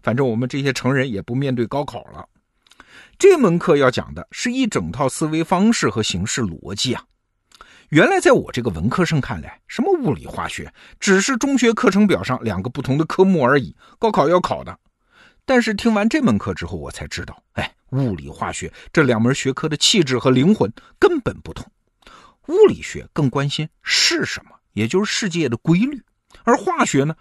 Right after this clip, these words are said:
它更关心怎么样，也就是我知道规律之后，我怎么把它实现出来。所以孙亚飞老师说得好，说化学啊，更像君子，是一门知行合一的学科。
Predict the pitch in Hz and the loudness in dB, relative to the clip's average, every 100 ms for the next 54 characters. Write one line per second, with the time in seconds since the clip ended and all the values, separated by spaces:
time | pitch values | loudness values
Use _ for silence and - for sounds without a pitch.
0 | _ 214 233 220 190 190 208 208 _ - | _ -4 0 2 2 2 0 -2 _ -2
1 | - - 78 110 185 _ _ - 220 330 | -2 -2 -6 -6 -6 _ _ -2 2 6
2 | 349 160 143 277 254 - 269 285 208 220 | 4 4 0 2 2 2 -2 -2 -2 -2
3 | 226 - - 349 269 226 208 - 110 - | -6 -8 0 2 4 4 2 -2 -2 -2
4 | 80 85 - 262 226 - - _ _ _ | -2 -6 -2 2 2 -2 -16 _ _ _
5 | _ - - _ 123 113 120 - - 127 | _ -20 -20 _ -2 0 2 0 0 -2
6 | 104 85 - - 98 90 - - - - | -2 -6 -8 -6 -6 -6 -12 -20 -18 -4
7 | - - - - 64 73 - - - 139 | -2 0 0 -4 -10 -12 -14 -16 -2 0
8 | 85 - 73 - 127 95 - - _ - | 0 -4 -10 -2 0 0 -2 -8 _ -20
9 | - - 117 98 80 73 - - - 165 | -10 -2 0 0 -2 -6 -14 -4 0 0
10 | 151 - 90 113 - 76 120 170 285 339 | 0 -2 -2 -4 -8 -10 -8 -6 -4 -2
11 | - - - - | -2 -6 -10 -14